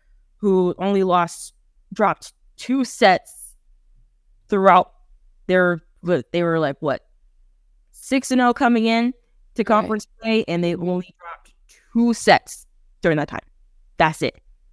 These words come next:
Speaker 1: That's, I don't care who you are, that's kind of ridiculous. <laughs> Me on-, only dropping two sets in six games. That's, that's wild to me.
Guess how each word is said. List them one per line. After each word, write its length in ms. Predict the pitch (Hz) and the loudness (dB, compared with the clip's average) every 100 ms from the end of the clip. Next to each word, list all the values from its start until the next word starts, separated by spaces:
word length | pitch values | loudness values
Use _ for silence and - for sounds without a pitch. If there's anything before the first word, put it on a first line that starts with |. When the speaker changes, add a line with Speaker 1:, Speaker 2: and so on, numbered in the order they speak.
| _ | _
Speaker 1:
That's, 320 | 156 170 165 | -2 0 0
I 100 | 175 | 0
don't 160 | 175 180 | 0 -2
care 180 | 226 190 | -2 -2
who 80 | 220 | -2
you 180 | 208 | 0
are, 100 | 196 | 0
that's 220 | 175 170 - | 0 -2 -2
kind 200 | 185 180 | -2 -2
of 80 | |
ridiculous. 840 | 160 156 143 - 170 - 214 - - - _ | -4 -6 -8 -6 -10 -2 -4 -4 -16 -20 _
<laughs> 200 | - - | -20 -8
Me 160 | 214 220 | -2 0
on-, 160 | 214 | 0
only 280 | 175 208 214 | 0 0 2
dropping 420 | 208 196 202 180 - | 2 0 -2 -6 -8
two 220 | 226 220 | -6 -6
sets 500 | - 190 170 - - | 0 2 2 -2 -6
in 260 | 175 165 156 - _ _ _ | -4 -2 -4 -10 _ _ _
six 460 | - - 170 - | -16 -4 -4 -4
games. 420 | - 90 - - - _ _ | -8 -8 -8 -18 -20 _ _
That's, 320 | 170 165 - - - | 0 0 -2 -16 -2
that's 280 | 180 170 | 0 0
wild 340 | 190 180 147 135 | 2 2 2 0
to 120 | - | -6
me. 200 | 123 71 | -10 -12